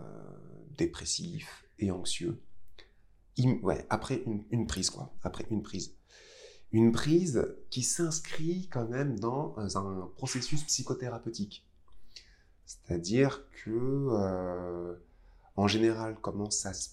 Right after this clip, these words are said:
passe ? Il y a des séances de préparation à la prise de psychédéliques, on va dire deux ou trois,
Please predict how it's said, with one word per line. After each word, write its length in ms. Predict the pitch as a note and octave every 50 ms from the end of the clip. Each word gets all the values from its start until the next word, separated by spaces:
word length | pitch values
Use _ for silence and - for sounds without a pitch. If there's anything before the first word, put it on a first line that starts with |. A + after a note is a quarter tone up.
| -
passe ? 680 | - G#2 G#2 A2+ B2 C3+ D3 C#3+ - - - - - - - - - - - - - - - - - - - -
Il 100 | G2 F#2+
y 80 | A#2
a 80 | B2+ B2+
des 120 | A2+ A2+
séances 420 | A2+ - - A2+ A2+ A2 G#2+ G#2 -
de 60 | -
préparation 760 | - - - D3 C#3+ C3+ A#2+ A#2 A2+ - - - G2 F#2 F#2+ - - - - - - - - - - - - -
à 120 | - G2+ F#2+
la 100 | F#2+ F#2
prise 260 | - - G#2 F#2+ E2+
de 60 | F2+
psychédéliques, 760 | - - - - F2+ F2+ F2+ F2+ A#2 D#3 - - - - - - - - - - - _ - - - - - - - - - -
on 60 | -
va 60 | E2
dire 180 | D#2 - E2+ E2
deux 180 | - F2+ G#2+ G#2+
ou 140 | G2+ G2+
trois, 580 | G2+ - - - E2+ E2 F2 A2+ - - -